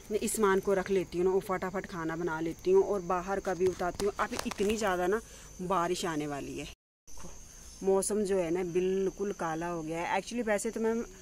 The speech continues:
बाहर का view बताती ही रहती हूँ, लेकिन जो नए-नए friends मेरे बनते हैं ना उनको नहीं पता होता है, ठीक है।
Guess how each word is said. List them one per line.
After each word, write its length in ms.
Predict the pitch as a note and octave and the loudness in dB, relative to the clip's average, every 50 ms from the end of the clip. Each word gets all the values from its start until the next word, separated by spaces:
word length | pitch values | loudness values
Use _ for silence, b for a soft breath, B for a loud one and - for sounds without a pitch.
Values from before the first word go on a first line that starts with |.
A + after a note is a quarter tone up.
| B B B B B B B | B B B B B B B
बाहर 360 | F#3 F#3 F#3 F3+ G3+ G3+ G#3 | 0 2 2 2 2 -2 -4
का 200 | G3+ - G#3+ G3+ | -4 -2 -2 -2
view 240 | F#3+ F3 F#3+ G3 G3+ | -2 -2 -2 -2 -2
बताती 460 | F#3 G3 F#3+ G3 F3+ E3 - - G#3 | -2 -2 -4 -4 -4 -6 -4 -4 -4
ही 60 | G#3+ G#3 | -2 0
रहती 340 | G#3 F#3+ E3+ - - F#3 | 0 0 -2 -2 -2 -2
हूँ, 80 | G#3 G#3 | 0 2
लेकिन 300 | G#3 G3+ G3 G#3+ G#3+ G#3+ | 2 0 0 0 -2 -2
जो 140 | F#3+ G#3 G#3 | -2 -2 0
नए-नए 480 | G#3 G3 G3 G3+ G#3 G#3+ G#3+ G#3 G3+ | 0 0 0 2 2 2 2 0 0
friends 360 | F#3+ - G3 G3 G#3 G3+ - A3 | 0 -2 -2 -4 -4 -4 -2 0
मेरे 240 | G3 F#3 F#3 G3 | 0 2 2 0
बनते 360 | F#3 F#3+ F#3+ F#3 F3+ F3 - G#3 | 0 -2 -2 -2 -2 -2 -2 -2
हैं 120 | G3+ F#3+ | -2 -2
ना 160 | F#3+ G3+ A3 B B B B B B B - | -2 -4 -6 B B B B B B B -6
उनको 360 | A3 A3 G#3+ G3 - A3+ A3 | -4 -2 -2 -2 -2 -2 -2
नहीं 180 | A3 G#3 G#3 G3+ | 0 -2 -2 -2
पता 280 | - F#3 E3 - F3 F3 | -4 -4 -6 -4 -4 -6
होता 280 | E3 C#3 - - E3 | -6 -6 -8 -8 -10
है, 140 | D#3+ D#3 D#3+ D#3+ - - | -8 -8 -10 -12 -6 -4
ठीक 200 | F#3+ F#3+ - G#3+ | -4 -2 -2 -4
है। 100 | G#3+ | -6